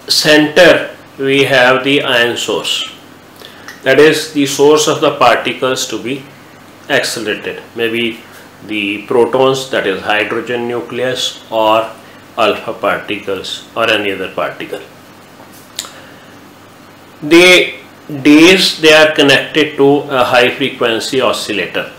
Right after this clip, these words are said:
The function of the oscillator is to provide an oscillating electric field, that is, it makes D one alternately positive or negative with respect to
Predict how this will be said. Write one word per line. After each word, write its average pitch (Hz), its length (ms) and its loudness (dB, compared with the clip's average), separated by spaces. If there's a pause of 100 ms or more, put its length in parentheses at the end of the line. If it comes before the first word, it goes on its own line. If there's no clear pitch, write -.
(560)
The 123 260 -4
function 139 420 2
of 160 140 2
the 175 60 2
oscillator 151 580 2
is 156 260 0
to 143 100 -4
provide 123 580 0 (360)
an 123 200 -4
oscillating 131 760 0
electric 117 440 -2
field, 95 320 -6 (100)
that 117 200 -2
is, 147 280 -2
it 123 220 -14
makes 123 560 -4
D 127 320 -2
one 127 340 2 (920)
alternately 127 840 2
positive 117 600 -2 (240)
or 117 240 0
negative 113 520 -4
with 110 200 -6
respect - 520 -8
to 139 160 -2